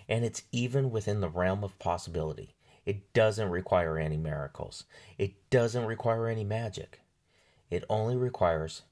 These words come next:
hope, some determination, and, at the end, forgiveness.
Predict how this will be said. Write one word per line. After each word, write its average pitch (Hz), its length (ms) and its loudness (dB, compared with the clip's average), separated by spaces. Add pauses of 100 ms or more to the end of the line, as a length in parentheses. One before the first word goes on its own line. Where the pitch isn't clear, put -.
(220)
hope, - 400 -2 (1200)
some - 240 -4
determination, 85 920 -2 (1000)
and, 85 380 0
at 90 160 -2
the 82 140 -2
end, 78 260 -2 (680)
forgiveness. 82 680 -4